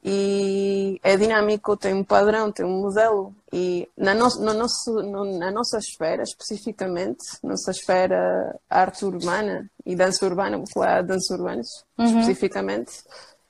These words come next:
Speaker 1: é uma esfera muito autêntica também, que, que... que nasce inicialmente, eh,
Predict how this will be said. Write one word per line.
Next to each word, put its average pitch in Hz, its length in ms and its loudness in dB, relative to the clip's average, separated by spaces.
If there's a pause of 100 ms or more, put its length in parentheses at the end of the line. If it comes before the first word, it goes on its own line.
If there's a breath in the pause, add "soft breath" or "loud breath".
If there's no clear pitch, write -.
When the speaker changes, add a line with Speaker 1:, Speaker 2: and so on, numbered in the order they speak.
(120)
Speaker 1:
é 202 220 8
uma 208 140 -2
esfera 220 360 0
muito 226 260 -2
autêntica 220 560 -2
também, 208 460 -4 (320)
que, 214 320 4 (140)
que... 196 180 2
que - 220 -4
nasce 208 600 0 (280)
inicialmente, 196 880 -2 (280)
eh, 196 280 -2